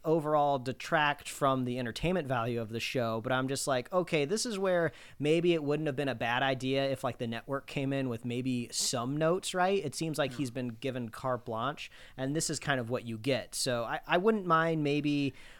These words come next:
Speaker 1: what would happen in a season two where Gunn has kind of
Speaker 2: Yeah.
Speaker 1: already set up the universe and the characters, and maybe we get to kind of come in with, uh, maybe a little bit of a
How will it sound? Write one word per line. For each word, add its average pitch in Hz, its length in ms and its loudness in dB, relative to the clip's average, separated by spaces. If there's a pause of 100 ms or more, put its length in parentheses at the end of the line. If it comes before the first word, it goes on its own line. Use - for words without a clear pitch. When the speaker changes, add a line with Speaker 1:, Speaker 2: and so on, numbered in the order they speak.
(120)
Speaker 1:
what 156 280 0
would 143 120 2
happen 147 340 2
in 131 80 -2
a 120 80 -2
season 127 440 -2
two 147 520 0
where 127 200 -2
Gunn 127 340 -4
has 127 120 -4
kind 131 160 -4
of 120 60 -4
Speaker 2:
Yeah. 123 80 0
Speaker 1:
already 117 160 -2
set 123 260 0
up 123 160 0
the 120 80 -6
universe 120 480 -4
and 117 80 -6
the 110 60 -6
characters, 117 640 -4
and 110 100 -6
maybe 113 260 -4
we 110 140 -6
get 113 180 -8
to 113 80 -10
kind 113 220 -8
of 107 140 -10
come 110 240 -6
in 110 260 -8 (340)
with, 113 240 -6
uh, 110 240 -4
maybe 117 280 -6
a 110 80 -10
little 117 220 -4
bit 123 180 -2
of 127 160 0
a - 20 2